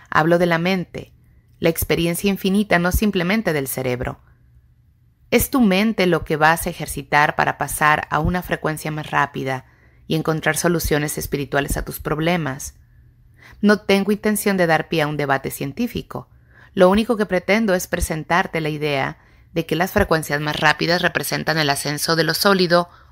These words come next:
o lo ligero al espíritu, y de que en el espíritu es donde hallarás la paz.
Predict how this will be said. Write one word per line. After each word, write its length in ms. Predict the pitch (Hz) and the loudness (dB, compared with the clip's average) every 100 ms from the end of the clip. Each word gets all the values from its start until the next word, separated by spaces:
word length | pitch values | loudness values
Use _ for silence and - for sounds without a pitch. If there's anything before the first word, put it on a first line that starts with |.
| _ | _
o 100 | 196 | 4
lo 80 | |
ligero 540 | 196 208 - 139 139 - - - - - - - | 4 2 0 0 -2 -6 -20 -20 -20 -20 -20 -6
al 160 | - 147 | 0 0
espíritu, 580 | 156 - 254 - 135 - - _ _ - | -2 -2 -2 -2 -8 -10 -18 _ _ -12
y 120 | - 165 | -6 -2
de 160 | 156 | -2
que 120 | - | 0
en 140 | 143 139 | -2 -2
el 80 | 135 | -4
espíritu 640 | - 214 214 - 208 - - _ _ - | -2 -2 -2 0 -2 -2 -20 _ _ -8
es 120 | 156 | 0
donde 200 | 160 156 | 0 0
hallarás 300 | 143 139 139 | 0 0 0
la 160 | 139 | -4
paz. 360 | - 127 - - | -4 -6 -8 -18